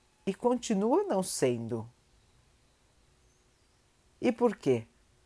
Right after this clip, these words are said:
Porque nós, como humanidade, temos uma enorme dificuldade em evoluir. Nós vamos arrastando os nossos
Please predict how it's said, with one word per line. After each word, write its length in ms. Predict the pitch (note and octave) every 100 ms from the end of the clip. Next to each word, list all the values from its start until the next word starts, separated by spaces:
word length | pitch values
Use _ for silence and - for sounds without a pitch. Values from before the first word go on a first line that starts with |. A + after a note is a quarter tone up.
| _ _ _ _ _ -
Porque 320 | G3+ - A3
nós, 920 | F3+ F3 G#3 C4+ C#4 - - - - _
como 380 | E3 D3+ D3+ D3+
humanidade, 1040 | G3 A3 F3 D3 B2+ C#3 F#3+ D#3+ C3 A#2+ - _ _ _ _ _ _ _ _
temos 380 | G#3+ G#3+ G3 F#3
uma 200 | F3+ F3+
enorme 1000 | E3+ E3 E3+ G3 C#4 E4 E4 E4 D4+ F4+ _ _ -
dificuldade 1400 | C3+ C#3+ B3+ - C4 B3 A#3 F3 C3+ D#3+ F#3+ F3+ G#3+ A3+ - _ _ _ _
em 340 | D3+ D#3 E3 F#3+ _
evoluir. 640 | D#3+ D#3+ C#3+ D#3 G3 C#3+ D3 - - _ _ _ _ _ _ _ _ _ _ _ _ _ _ _ _ _ _ - - - - -
Nós 420 | E3 F3+ G#3 D3
vamos 480 | C3 F#3+ G3+ F#3 D3+
arrastando 1120 | D#3+ E3 D3+ - - - G3+ G3+ D3+ D3 -
os 240 | E3+ F#3+ -
nossos 800 | D3+ E3+ A3 - F#3 D#3+ -